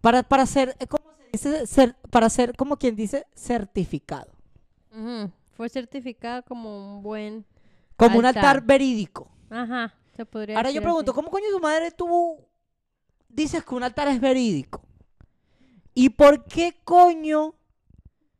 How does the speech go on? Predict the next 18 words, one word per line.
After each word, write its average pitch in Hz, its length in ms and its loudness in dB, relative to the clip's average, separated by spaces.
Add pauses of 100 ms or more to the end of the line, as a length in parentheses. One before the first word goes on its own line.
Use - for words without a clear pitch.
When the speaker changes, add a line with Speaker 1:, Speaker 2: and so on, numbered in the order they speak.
(880)
Speaker 1:
O 226 80 2
sea, 302 200 0
no 262 120 0
entiendo. 269 760 -4 (920)
Speaker 2:
<laughs> 180 240 -12
Speaker 1:
No, 214 180 8 (140)
<laughs> - 140 -8
es 269 120 6
que 240 160 4
no 220 120 -2
tiene 233 200 -2
sentido. 175 680 -2 (580)
Coño, 233 440 2
es 233 160 -2
como 330 260 0
que 185 380 -4 (920)
la 220 200 4
iglesia 233 880 4